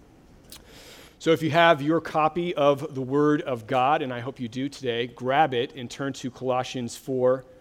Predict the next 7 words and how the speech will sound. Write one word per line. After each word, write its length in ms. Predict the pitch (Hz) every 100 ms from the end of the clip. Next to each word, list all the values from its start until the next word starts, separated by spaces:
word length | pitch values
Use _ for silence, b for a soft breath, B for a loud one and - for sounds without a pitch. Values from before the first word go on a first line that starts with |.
| B B B B _ -
We're 100 | 120
gonna 160 | 131
be 220 | 123 127 127
in 180 | 120 113 B B B _ _ _ _ _ _ 107
verse 420 | 139 147 - -
seven. 600 | - - 156 131 143 180 - _ _ _ _ _ _ _ _ _ _ _ _ b b b b b b b -
So 400 | - 139 123